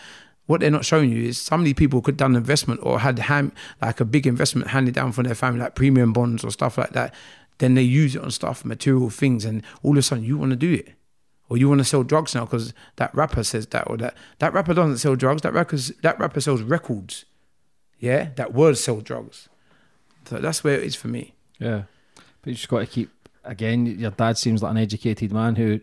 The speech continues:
Speaker 2: try to keep level-headed, understand
Speaker 1: Yeah.
Speaker 2: how violent London can be and the, the
Speaker 1: Very.
Speaker 2: crime, but there's still a lot of opportunities in
Speaker 1: Yeah.
Speaker 2: London, just like anywhere,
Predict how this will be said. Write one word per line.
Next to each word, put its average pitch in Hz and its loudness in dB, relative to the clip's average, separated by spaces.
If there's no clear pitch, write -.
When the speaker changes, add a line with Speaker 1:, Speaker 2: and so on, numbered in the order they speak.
Speaker 2:
try 117 -2
to 110 -8
keep - -8
level-headed, 117 2
understand 113 0
Speaker 1:
Yeah. - -20
Speaker 2:
how 120 2
violent 120 2
London 113 0
can 120 -4
be 117 -2
and 110 -4
the, 113 -4
the - -20
Speaker 1:
Very. 165 2
Speaker 2:
crime, 127 2
but - -6
there's - -6
still 127 2
a - 2
lot 120 2
of 87 2
opportunities 110 -2
in 117 0
Speaker 1:
Yeah. 110 0
Speaker 2:
London, 113 0
just - 0
like 117 0
anywhere, 123 2